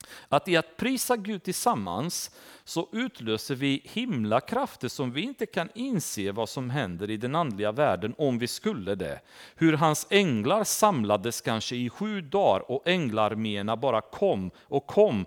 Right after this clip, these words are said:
och kom och kom runt Jerikos murar tills sjunde dagen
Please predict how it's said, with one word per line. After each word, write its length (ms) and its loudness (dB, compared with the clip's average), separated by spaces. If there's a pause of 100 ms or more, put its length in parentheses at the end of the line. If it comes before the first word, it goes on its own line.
och 280 -4
kom 460 2
och 260 0
kom 440 2
runt 200 -2
Jerikos 500 2
murar 360 2
tills 300 -4
sjunde 420 -2
dagen 420 2